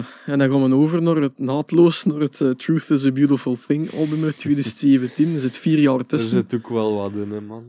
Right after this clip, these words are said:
Speaker 1: Dat
Speaker 2: is,
Speaker 1: eerste
Speaker 2: eh,
Speaker 1: nummer is al een showcase van je welste.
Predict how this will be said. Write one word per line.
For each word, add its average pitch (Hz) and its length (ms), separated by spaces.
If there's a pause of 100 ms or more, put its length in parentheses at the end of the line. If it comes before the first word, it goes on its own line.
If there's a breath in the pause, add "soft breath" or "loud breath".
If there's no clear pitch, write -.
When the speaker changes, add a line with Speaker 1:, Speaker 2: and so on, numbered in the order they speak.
(100)
Speaker 1:
Dat 135 200
Speaker 2:
is, 156 60
Speaker 1:
eerste 175 300
Speaker 2:
eh, 139 60
Speaker 1:
nummer 185 400
is 139 120
al 143 180
een 139 80
showcase 190 720
van 151 160
je 135 140
welste. 202 480